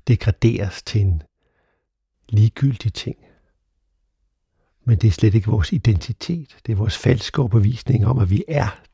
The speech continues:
det ego. Den titel, arbejdstitel, det køn, den position,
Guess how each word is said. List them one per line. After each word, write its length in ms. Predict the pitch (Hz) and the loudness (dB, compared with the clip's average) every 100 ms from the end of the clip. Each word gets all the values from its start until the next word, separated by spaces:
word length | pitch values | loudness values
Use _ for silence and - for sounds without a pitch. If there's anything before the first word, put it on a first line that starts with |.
| - | -2
det 240 | 117 - _ _ _ _ _ _ _ _ _ _ _ | -2 -2 _ _ _ _ _ _ _ _ _ _ _
ego. 360 | 160 107 104 139 - _ _ _ _ _ _ _ _ _ _ _ _ _ _ _ _ _ _ _ _ _ _ _ _ _ - | -4 -4 -4 -10 -12 _ _ _ _ _ _ _ _ _ _ _ _ _ _ _ _ _ _ _ _ _ _ _ _ _ -4
Den 180 | 135 160 | -2 -2
titel, 480 | - - 120 117 - _ _ _ _ _ - | -4 -2 -2 -2 -8 _ _ _ _ _ -8
arbejdstitel, 840 | 135 92 139 101 - - 120 117 - _ _ _ _ _ _ _ _ _ _ _ _ - | -4 -2 -2 -4 -6 -10 -8 -8 -12 _ _ _ _ _ _ _ _ _ _ _ _ -4
det 160 | 107 | -4
køn, 280 | - 110 151 - _ _ _ _ _ _ _ _ _ _ _ _ _ _ _ - | -2 0 0 -4 _ _ _ _ _ _ _ _ _ _ _ _ _ _ _ -8
den 140 | 139 | -8
position, 840 | 151 98 92 - - 143 147 160 | -4 -2 -2 -4 -4 -4 -6 -12